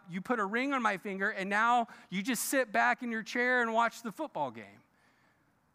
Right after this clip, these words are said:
We sometimes have this response of like, "Hey, they're not doing anything anymore to encourage me or inspire or motivate me. Something's wrong with them, so I'm gonna stop too. I'm just not gonna reciprocate."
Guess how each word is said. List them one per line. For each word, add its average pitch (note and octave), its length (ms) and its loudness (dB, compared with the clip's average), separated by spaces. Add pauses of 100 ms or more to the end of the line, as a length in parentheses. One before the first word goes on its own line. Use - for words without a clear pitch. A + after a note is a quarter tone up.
(2750)
We C#3+ 180 -2
sometimes F3+ 440 -2
have F3 160 0
this F3 200 -8
response F#3 480 0
of D3 120 -8
like, C#3+ 280 -2 (520)
"Hey, F3+ 340 -4 (400)
they're F3 160 0
not A3 240 -2
doing G3 260 -4
anything E3 340 -6
anymore B2 380 -4
to B2 140 -10
encourage D3 540 -8
me A#2 200 -6
or A#2 140 -6
inspire C3+ 480 -6
or A#2 40 -8
motivate B2 440 -10
me. A#2+ 220 -12 (380)
Something's G3 360 -8
wrong D3+ 260 -2
with A#2 140 -10
them, G#2 360 -8 (200)
so D3+ 160 -4
I'm F3+ 80 -2
gonna D#3 160 -8
stop B2 320 -6
too. F3+ 180 -14 (2500)
I'm C3 100 -8
just C3 160 -12
not A2 160 -6
gonna A#2 140 -12
reciprocate." - 560 -18